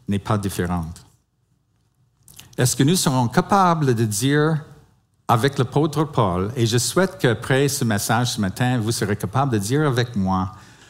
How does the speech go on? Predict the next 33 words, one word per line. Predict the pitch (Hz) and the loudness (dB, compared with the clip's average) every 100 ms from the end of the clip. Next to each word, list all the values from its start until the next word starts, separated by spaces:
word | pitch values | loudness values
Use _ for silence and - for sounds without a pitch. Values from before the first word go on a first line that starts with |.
| - | -8
que | - | 2
les | 139 | 2
souffrances | 131 156 - 147 190 220 - | 4 0 2 2 4 2 0
du | 131 | 0
moment | 135 123 135 185 | 2 4 4 2
présent | - 135 110 113 | 0 -2 2 0
ne | 107 | 2
sont | 101 110 | 0 -2
pas | 98 107 | -2 -2
dignes | 101 113 123 | -2 0 0
d'être | 110 92 90 | 0 -2 -6
comparées | - 95 95 85 90 90 - - _ - | -4 -4 -4 -2 -2 -4 -8 -20 _ -6
à | 98 | -2
la | 98 | -2
gloire | 90 101 104 107 107 | -2 0 2 2 -2
qui | - | -4
va | 95 95 | -4 -2
être | 95 - | -4 -4
révélée | 92 95 90 90 90 | -4 -2 -2 -2 -2
pour | - 90 | -4 -4
nous. | 90 90 - _ _ _ _ _ _ _ _ _ - - | -4 -6 -12 _ _ _ _ _ _ _ _ _ -14 0
Après, | 127 - - 185 196 131 123 151 143 | 0 0 0 0 0 -4 -2 -4 2
imaginons | 139 165 170 202 | 2 4 2 0
pour | 190 139 | 2 2
moi | 127 | 4
un | 123 | 2
moment. | 113 110 104 95 - - _ _ _ - | 2 2 2 -2 -6 -20 _ _ _ -6
Après | 117 - 190 208 | -4 2 2 4
avoir | 143 127 - | 4 2 2
passé | 131 - 139 120 117 | 0 2 2 2 0
dix | 113 98 127 202 | -4 -2 2 4
mille | 185 139 | 4 4
ans, | 110 113 170 | 2 2 0